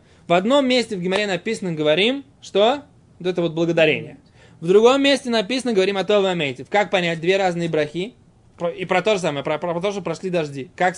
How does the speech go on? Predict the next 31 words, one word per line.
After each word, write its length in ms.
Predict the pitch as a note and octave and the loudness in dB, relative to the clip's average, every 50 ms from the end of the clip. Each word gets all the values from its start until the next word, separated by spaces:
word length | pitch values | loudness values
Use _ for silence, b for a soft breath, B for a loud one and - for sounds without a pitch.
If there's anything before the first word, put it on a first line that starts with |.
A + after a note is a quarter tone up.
| - - | -6 -4
как 220 | - G3 F#3+ F#3+ | -4 -4 -2 -4
понять? 300 | - E3 D3+ C3 C3 - | -6 -6 -6 -8 -10 -12
Здесь, 180 | - E3+ B3 - | -14 -14 -12 -12
которые 240 | - D4 - D#4+ B3+ | -12 -12 -10 -6 0
говорят, 320 | C#4 A3+ A3 A3 - - _ b b b b b b b b b _ _ _ _ _ _ _ _ _ _ _ _ | 2 2 2 2 0 -4 _ b b b b b b b b b _ _ _ _ _ _ _ _ _ _ _ _
Гемара 360 | - E3+ F#3 F#3+ G#3+ B3+ D#4 D4 | -8 -6 -4 -2 0 0 2 2
говорит 180 | C#4 B3+ G#3 | 0 0 0
про 100 | A#3+ A3+ | -2 -2
две 160 | G#3+ A3+ B3 | -2 0 -2
ситуации. 560 | A#3 - - G3+ E3 D3 C3 - - - F3+ - - _ _ _ _ _ _ _ _ _ _ _ _ _ _ _ _ _ - - - | -4 -2 0 0 0 0 0 -4 -8 -20 -20 -20 -20 _ _ _ _ _ _ _ _ _ _ _ _ _ _ _ _ _ -20 -6 -2
Одна 380 | D#3+ D#3 D#3 F#3+ A3 C4 C#4+ | 0 0 2 2 2 2 2
ситуация, 800 | C4+ - - G3+ F#3+ F#3 F3+ F3 F3 - E3+ E3+ E3+ E3 E3+ - _ _ _ _ _ _ _ _ _ _ _ _ _ _ _ _ _ | 2 2 2 4 4 4 4 2 0 0 0 0 0 -2 -4 -8 _ _ _ _ _ _ _ _ _ _ _ _ _ _ _ _ _
когда 300 | - F3+ F3+ A3+ C4 B3 | -2 0 4 4 4 4
говорим 240 | G#3 G3+ F#3+ F#3+ F#3 | 4 4 4 2 0
о 80 | F3+ | 0
Тове 300 | F3+ - F#3+ F#3 E3+ F3+ | 2 2 2 2 2 2
Амити, 460 | E3+ F3 F3 E3+ E3+ F3 F3+ F3 E3+ | 0 0 -2 -4 -4 -2 -2 -2 -2
добрый, 480 | E3 E3+ D#3+ D#3 G3 G3 F3+ E3+ F3 E3 | -2 -4 0 4 4 4 4 4 0 -2
творящий 420 | D#3 E3 E3 E3+ E3+ E3 - F3 | -2 -2 0 0 0 -2 -2 -4
добро, 420 | E3 D#3+ D3+ D3+ E3 D#3 D#3 E3+ - _ | -4 -4 -2 -2 -2 -2 -2 -4 -10 _
когда 260 | - F3+ E3+ F#3 G#3 G3+ | -16 -10 -6 -6 -6 -6
слышим 540 | - - B3 D4+ F#4 E4+ - - G#3+ F#3 | -6 -6 -4 -2 -2 -2 -2 -4 -6 -6
о 60 | E3+ D3+ | -6 -6
дождях, 340 | C#3 C3+ B2+ B2+ B2+ - - _ _ _ _ _ - - | -8 -8 -10 -10 -14 -18 -20 _ _ _ _ _ -20 -20
когда 160 | - - - - | -20 -20 -20 -20
видим 500 | D3 C#3 D3+ F#3 F4 F4+ D#4+ C#4+ C4 A3 | -20 -14 0 6 8 8 8 6 4 0
дожди, 260 | F#3+ E3+ D3+ C#3+ C#3+ C#3+ | 0 0 -2 -2 -4 -6
благодарим 380 | D3 D#3 E3 F3+ G3 A#3 B3 | -6 -4 -2 0 0 0 0
вот 120 | A#3 A3 A3+ | -2 0 0
это 140 | A3+ A3+ | -2 -2
бла-, 240 | A3 G3+ G#3 G#3 G3 | -2 -2 -2 -4 -4